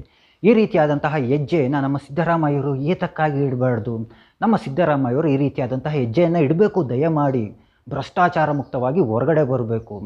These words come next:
ರಾಜ್ಯದ ಜನತೆಗೆ ತುಂಬ ತುಂಬ ಚೆನ್ನಾಗಿ ಗೊತ್ತು, ನಮ್ಮ ಸಿದ್ದರಾಮಯ್ಯವರು ಲೋಕಾಯುಕ್ತವನ್ನು ಮುಚ್ಚಾಕಿ ಏತಕ್ಕಾಗಿ ಎ ಸಿ ಬಿಯನ್ನು ತೆಗೆದುಕೊಂಡು ಬಂದಿದ್ದು ಅಂತ. ನಮ್ಮ ಸಿದ್ದರಾಮಯ್ಯವರು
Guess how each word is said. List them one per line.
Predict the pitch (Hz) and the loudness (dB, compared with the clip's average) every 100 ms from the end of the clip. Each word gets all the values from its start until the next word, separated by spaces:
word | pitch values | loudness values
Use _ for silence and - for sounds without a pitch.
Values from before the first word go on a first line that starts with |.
| - _ _ _ | -16 _ _ _
ರಾಜ್ಯದ | 151 180 180 175 | 0 2 4 2
ಜನತೆಗೆ | 143 143 151 147 | 0 -2 -2 -4
ತುಂಬ | - 135 147 | -4 -4 -4
ತುಂಬ | 147 135 135 | -4 -6 -6
ಚೆನ್ನಾಗಿ | - 120 123 | -6 -2 -2
ಗೊತ್ತು, | 117 - 107 | -2 -4 -4
ನಮ್ಮ | 113 123 | -2 -2
ಸಿದ್ದರಾಮಯ್ಯವರು | 127 123 143 135 131 120 120 123 139 156 113 110 - - _ _ | -2 2 4 4 0 0 0 2 2 2 0 -4 -20 -20 _ _
ಲೋಕಾಯುಕ್ತವನ್ನು | 147 170 165 151 - 143 139 117 | 0 2 4 2 0 -2 0 0
ಮುಚ್ಚಾಕಿ | 131 - 170 139 - 110 | -2 0 0 0 -2 -2
ಏತಕ್ಕಾಗಿ | 127 143 - 127 156 113 | -2 -2 0 2 2 2
ಎ | 131 | 0
ಸಿ | 170 156 | 0 0
ಬಿಯನ್ನು | 131 127 139 180 - _ _ | 0 2 2 -2 -6 _ _
ತೆಗೆದುಕೊಂಡು | 143 190 180 160 147 | 2 2 2 0 0
ಬಂದಿದ್ದು | 123 123 113 117 | 0 -2 -2 -2
ಅಂತ. | 117 110 101 123 _ _ _ - | -4 -6 -10 -12 _ _ _ -6
ನಮ್ಮ | 139 127 | -2 -2
ಸಿದ್ದರಾಮಯ್ಯವರು | 139 156 156 151 139 135 147 | 0 2 4 4 4 4 4